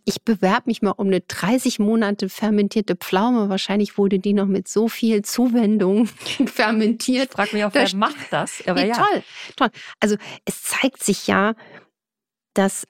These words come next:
Speaker 1: alles, was milchsauer vergorenes Gemüse ist oder fermentiert ist, auch fermentierte Getränke ausmacht,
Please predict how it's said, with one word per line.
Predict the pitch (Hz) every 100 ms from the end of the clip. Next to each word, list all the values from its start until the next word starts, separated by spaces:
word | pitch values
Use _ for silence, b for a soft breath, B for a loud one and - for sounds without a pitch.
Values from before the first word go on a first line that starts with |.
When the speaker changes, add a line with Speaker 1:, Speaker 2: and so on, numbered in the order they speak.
| _
Speaker 1:
alles, | 208 320 233 175 -
was | - 170 165 - -
milchsauer | 202 202 196 - 180 180 175
vergorenes | - 185 - 196 190 185 180 -
Gemüse | 190 196 202 208 180 170
ist | - 156 - -
oder | - 175 175
fermentiert | - 175 190 190 180 - 208 214 208
ist, | - - -
auch |
fermentierte | 175 - 196 196 185 196 185
Getränke | 180 175 - - 190 214 202 170
ausmacht, | - 160 - 156 -